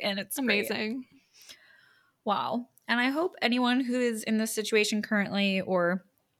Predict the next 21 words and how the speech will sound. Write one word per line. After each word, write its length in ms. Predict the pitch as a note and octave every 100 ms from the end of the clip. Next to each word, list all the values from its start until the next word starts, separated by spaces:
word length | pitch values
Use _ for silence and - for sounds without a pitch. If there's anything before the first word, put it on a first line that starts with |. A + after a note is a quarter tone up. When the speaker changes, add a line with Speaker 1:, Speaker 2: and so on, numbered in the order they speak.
| _ _ _
Speaker 1:
you 100 | G3+
know, 240 | E3+ E3+ G3 _ _ - - - - - - - -
struggling 580 | - - G3 F#3+ G3+ G3
with 180 | G3+ G#3
this 400 | G3 G3 - -
themselves 580 | G3+ G3 F3+ F#3 F#3 F#3+
or 100 | F3+
a 40 |
friend 340 | - F#3+ F3+
is, 280 | F#3 F3+ F#3
send 160 | - A#3
them 100 | D4
this 180 | C#4+ A#3
episode. 720 | A#3 - - A#3+ A#3 G3 G3
Speaker 2:
Mm-hmm. 80 |
Speaker 1:
Hopefully 840 | G#3+ A3 - A#3 A3+ A3 A3 A3 - -
this 220 | G#3+ -
will 120 | G#3
inspire 720 | G3 G3 - - F#3+ G3+ A#3
you 340 | B3 B3+ B3+ B3
to 600 | - - G#3 G3 G3+